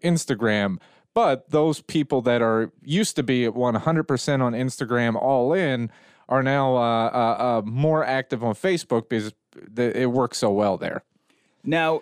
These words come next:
Speaker 2: even with all of that, we're, we're talking about how great Facebook is as far as social marketing go-, social media marketing goes, but it's, it's not the greatest way. It, it's not the holy grail of marketing.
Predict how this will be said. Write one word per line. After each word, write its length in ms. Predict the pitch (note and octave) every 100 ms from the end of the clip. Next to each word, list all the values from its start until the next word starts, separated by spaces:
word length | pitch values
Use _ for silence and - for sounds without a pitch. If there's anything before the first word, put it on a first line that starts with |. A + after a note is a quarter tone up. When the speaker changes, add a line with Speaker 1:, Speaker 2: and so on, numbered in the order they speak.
| -
Speaker 2:
even 260 | A3 A#3
with 160 | G#3+ G3
all 180 | F3 D#3
of 100 | B2+
that, 200 | E2+ - _ _
we're, 180 | G#2+ A2+
we're 140 | A2+ A2+
talking 260 | D#3 D#3+
about 180 | E3 D3
how 80 | D3
great 340 | A2+ B2 B2
Facebook 360 | C3 A#2+ - G#2+
is 160 | G#2 G2
as 100 | -
far 200 | G2+ F#2
as 100 | -
social 340 | F#2+ F#2 F#2
marketing 480 | F2 E2 - B1 A1
go-, 240 | - -
social 380 | G#2+ D3 C3 A#2+
media 240 | A#2+ G#2
marketing 400 | F#2 F#2+ E2+ E2
goes, 320 | C#2+ G1+ - - _ _ _ _ _ -
but 200 | D#3 F3+
it's, 240 | D3+ -
it's 240 | D3+ C#3+ C3+
not 440 | C#3+ E3+ F3 - _ _ _ _
the 160 | A#2+ C#3+
greatest 560 | B2+ C3 C3+ A#2+ A2 G2+
way. 300 | F2 - _ _ _ -
It, 160 | C3+ -
it's 300 | C#3+ C3 C#3+
not 280 | E3 - D#3
the 100 | C3
holy 380 | D#3 D#3 D3
grail 440 | B2 A#2+ B2 A#2+ A#2+
of 160 | G#2+
marketing. 640 | A2 A2 G#2+ F#2 E2 D2+